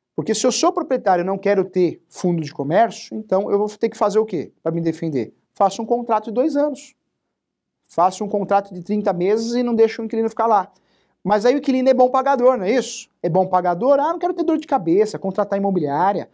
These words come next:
Ah, não contratar corretor, tem que pagar comissão pro corretor de novo. Vai deixando, renovação automática. Então, se você deixou, você assume a responsabilidade. Se você não quer ge-, deixar, né, gerar fundo de comércio para o inquilino,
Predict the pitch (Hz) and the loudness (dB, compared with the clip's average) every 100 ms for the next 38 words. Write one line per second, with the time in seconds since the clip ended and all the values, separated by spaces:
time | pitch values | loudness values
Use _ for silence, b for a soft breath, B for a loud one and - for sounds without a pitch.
0 | _ _ 180 208 214 214 196 202 196 170 | _ _ -4 -2 -2 -2 -2 -2 -2 0
1 | 208 208 - 196 196 202 190 - 190 - | 0 0 -2 0 0 -4 -6 -4 -4 -4
2 | 185 185 180 170 151 185 202 - _ _ | -2 0 0 0 0 0 0 -4 _ _
3 | _ _ 151 185 214 202 - 185 185 151 | _ _ -2 0 0 -2 -2 -2 -2 -6
4 | 104 87 - 165 180 175 190 180 180 147 | -10 -16 -4 0 0 0 -4 -4 -4 -4
5 | 156 160 - - - - _ _ _ _ | -4 -6 -12 -16 -16 -16 _ _ _ _
6 | _ _ _ - 165 170 156 - 135 120 | _ _ _ -4 -4 -2 -6 -6 -6 -8
7 | - 185 220 214 - 233 - 190 190 185 | -2 0 0 -4 -8 -8 -4 -4 -2 -4
8 | 196 185 190 262 175 151 - _ _ _ | -8 -6 -6 -4 -6 -6 -14 _ _ _
9 | _ _ _ _ _ _ _ _ - 202 | _ _ _ _ _ _ _ _ 0 2
10 | 214 302 277 302 339 240 - _ _ 240 | 4 2 4 4 4 0 -10 _ _ 0
11 | 226 214 226 220 185 - _ _ _ _ | 2 4 4 4 2 -6 _ _ _ _
12 | _ _ - 180 180 180 208 214 208 - | _ _ -4 -2 2 4 4 4 0 -2
13 | 196 175 - 165 180 214 - - 165 160 | -4 -4 -4 -2 0 0 -2 -4 -4 -4
14 | 143 208 262 147 | -4 -4 -4 -6